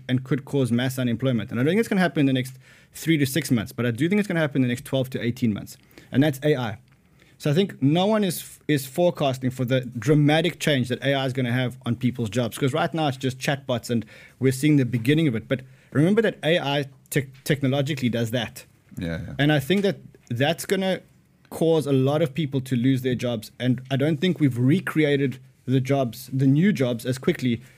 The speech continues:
Speaker 1: as we're gonna lose the old jobs. And I think that's a big thing that we gotta look out for. As I say, I don't think it's three to six months from here, but I do think that twelve to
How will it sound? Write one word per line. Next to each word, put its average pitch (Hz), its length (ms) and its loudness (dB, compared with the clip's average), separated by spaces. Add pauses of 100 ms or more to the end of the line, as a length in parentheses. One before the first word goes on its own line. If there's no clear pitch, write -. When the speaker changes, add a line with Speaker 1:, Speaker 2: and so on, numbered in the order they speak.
Speaker 1:
as 127 180 0
we're 135 80 4
gonna 131 160 4
lose 131 300 2
the - 80 0
old 131 220 0
jobs. 110 200 -4
And 120 80 -2
I 110 60 -2
think 123 160 2
that's 147 220 -2
a 156 40 2
big 135 260 0
thing 139 160 0
that 131 120 -2
we 117 60 -4
gotta 117 120 0
look 135 180 0
out 147 200 -2
for. 143 220 -2 (640)
As 151 160 0
I 165 80 2
say, 127 280 -2 (380)
I 123 80 -2
don't 139 160 4
think 165 160 0
it's 147 100 -4
three 151 200 0
to 127 120 -4
six 208 300 0
months 131 200 0
from 117 140 -4
here, 143 160 -4 (220)
but 120 100 0
I 123 60 2
do 131 180 2
think 143 200 0
that 123 160 -4
twelve 147 260 -2
to 139 100 -6